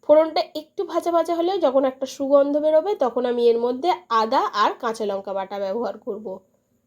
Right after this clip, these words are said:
এবারে এর মধ্যে দিয়ে দেব একটা বড় সাইজের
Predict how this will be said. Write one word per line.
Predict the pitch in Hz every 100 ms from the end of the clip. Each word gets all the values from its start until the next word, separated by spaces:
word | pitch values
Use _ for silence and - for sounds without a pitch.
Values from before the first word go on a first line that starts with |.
| _ _ _ _ _ _ _ _ _ _ _ _ _ _ _ _ _ _ _ _ _ _ _ _ _ _ _
এবারে | 262 269 330 359
এর | 311
মধ্যে | 277 277 311
দিয়ে | 285 285
দেব | 277 302 403 571 - _ _ _ _ _ _
একটা | 226 233 - 262 247
বড় | 240 285
সাইজের | 294 294 262 285